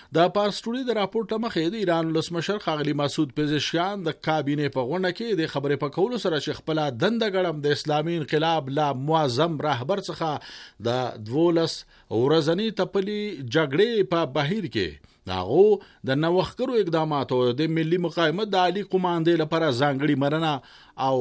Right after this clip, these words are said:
قدرونه وکړم، زیاته کړه. بې له شکه له دې بحران څخه وتل او یوه خوندي او سوله ییز ساحل ته رسیدل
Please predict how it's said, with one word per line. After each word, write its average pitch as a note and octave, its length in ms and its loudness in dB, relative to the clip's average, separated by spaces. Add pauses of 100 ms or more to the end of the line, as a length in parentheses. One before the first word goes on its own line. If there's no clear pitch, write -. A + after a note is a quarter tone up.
(180)
قدرونه C3+ 500 2
وکړم، C#3 420 0
زیاته F3+ 360 0
کړه. C3 160 -2 (160)
بې E3 160 8 (200)
له E3+ 220 0
شکه G#3+ 260 -2 (140)
له G2 160 -2
دې D#3 100 4 (160)
بحران F#3 640 0
څخه F3+ 300 0
وتل G#3+ 340 -2
او G3 120 4
یوه F3 400 2 (480)
خوندي F3 420 0 (100)
او G3+ 100 0 (100)
سوله D#3+ 240 0
ییز E3+ 180 0
ساحل D#3 400 0
ته D#3 100 -2
رسیدل D3+ 400 -2